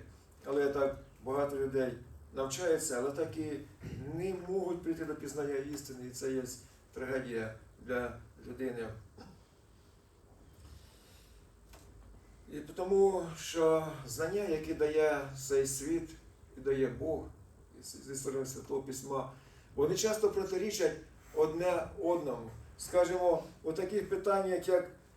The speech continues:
творіння, <clears throat> як творіння, Бог нам написав у своєму слові, як він творив словом. І це творіння було, м,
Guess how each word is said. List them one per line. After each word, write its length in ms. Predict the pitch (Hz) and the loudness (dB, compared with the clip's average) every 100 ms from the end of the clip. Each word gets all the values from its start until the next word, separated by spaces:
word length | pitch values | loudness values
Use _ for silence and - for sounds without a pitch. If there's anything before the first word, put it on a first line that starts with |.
| - | -14
творіння, 720 | 156 196 226 214 175 143 120 - - - - - - - | 2 4 6 4 4 2 0 -6 -16 -20 -20 -20 -20 -10
<clears throat> 560 | 95 - - - 151 | -8 -8 -10 -14 -4
як 220 | 151 165 156 | 4 4 4
творіння, 520 | 196 208 175 151 - | 2 2 4 2 2
Бог 200 | 220 220 | 0 0
нам 160 | 226 220 | -2 0
написав 640 | 220 226 214 240 220 - - - - | 0 0 0 4 4 4 -4 -16 -6
у 120 | 160 | -4
своєму 420 | 160 175 175 175 | 0 0 0 0
слові, 400 | - 175 160 143 | -2 2 4 4
як 180 | 180 202 | 0 0
він 120 | 180 | -2
творив 320 | 175 180 185 | 0 0 0
словом. 540 | - 190 196 160 131 - - - - - - - - 143 | 0 6 6 6 2 -2 -14 -20 -20 -20 -20 -20 -12 -4
І 120 | 147 | -2
це 220 | - 165 | 2 2
творіння 520 | 160 170 175 170 156 135 | 4 2 2 4 2 2
було, 380 | 156 160 151 - - - - - - | 2 4 4 2 -10 -20 -20 -16 -10
м, 320 | 156 151 143 | -4 0 0